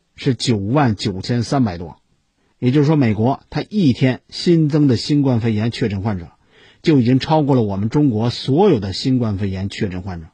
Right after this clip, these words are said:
而且这还只是开始，因为就在过去的八天时间里边，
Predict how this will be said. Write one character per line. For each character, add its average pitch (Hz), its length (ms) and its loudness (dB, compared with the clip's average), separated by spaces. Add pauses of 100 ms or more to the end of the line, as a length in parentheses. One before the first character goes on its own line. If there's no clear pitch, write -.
(640)
而 123 160 2
且 101 420 0
这 123 100 2
还 107 160 0
只 104 160 -2
是 104 140 -4
开 147 240 2
始， - 220 -8 (680)
因 147 140 4
为 165 80 4
就 156 100 4
在 151 140 2
过 143 200 4
去 123 120 0
的 120 100 2
八 143 220 2
天 110 180 0
时 101 140 -6
间 101 180 -4
里 92 80 -8
边， 78 140 -16